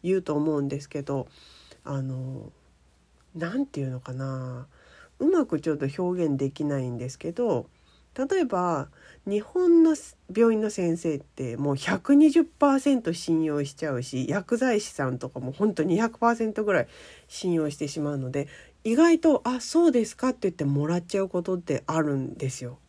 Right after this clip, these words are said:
まあ、私実際に今までそうだったんですけど、なんかやっぱり先生が間違うはずないと思っちゃうし、さっき言ったんだけど、分かってくれてると思ってるから、絶対的な信頼で、こう、なんていうのかな、も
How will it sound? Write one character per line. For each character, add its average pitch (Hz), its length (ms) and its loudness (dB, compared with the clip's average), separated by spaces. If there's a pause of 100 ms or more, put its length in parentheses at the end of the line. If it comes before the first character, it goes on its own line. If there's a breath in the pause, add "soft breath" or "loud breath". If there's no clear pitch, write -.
ま 156 120 -2
あ、 - 20 -2
私 175 380 -2
実 156 240 -4
際 175 140 0
に 165 60 4
今 165 160 4
ま 165 120 2
で 139 120 -2
そ 160 180 -4
う 143 40 -2
だ 127 80 -2
っ - 20 -8
た - 180 -10
ん - 80 -10
で 143 100 -10
す - 100 -16
け - 140 -10
ど、 143 240 -4 (400 loud breath)
な 165 80 -4
ん 147 40 -6
か - 220 -8 (140)
や 190 100 -2
っ - 20 -12
ぱ 196 120 -2
り 175 80 0
先 220 260 0
生 233 140 2
が 185 80 0
間 156 160 0
違 151 160 -4
う 196 160 2
は 170 180 -2
ず 156 100 -2
な 190 200 2
い 185 100 4
と 139 120 -2
思 143 200 2
っ 143 40 -2
ち 143 160 -8
ゃ 120 60 -4
う 123 100 -4
し、 139 340 -6 (640 loud breath)
さ - 160 -4
っ - 40 -6
き 196 180 -6
言 165 100 2
っ - 20 -2
た 190 160 -6
ん 175 100 2
だ 143 120 -2
け 143 120 -4
ど、 143 240 0
分 147 120 0
か 311 120 2
っ 311 40 2
て - 160 -6
く - 140 -6
れ 185 120 2
て 220 120 4
る 220 140 2
と 156 100 -4
思 139 200 0
っ - 20 -12
て - 160 -8
る 127 100 -6
か 139 120 -6
ら、 135 140 -2
絶 143 240 0 (200)
対 302 220 8
的 262 240 2
な 247 120 4
信 214 320 0
頼 185 240 0
で、 175 300 0 (340 loud breath)
こ 123 320 -2 (1000 soft breath)
う、 - 40 -8
な 139 100 -2
ん 131 80 -4
て 131 80 -10
い 123 40 -8
う - 20 -10
の 127 60 -12
か 127 140 -12
な、 131 200 -8 (520)
も 135 420 -6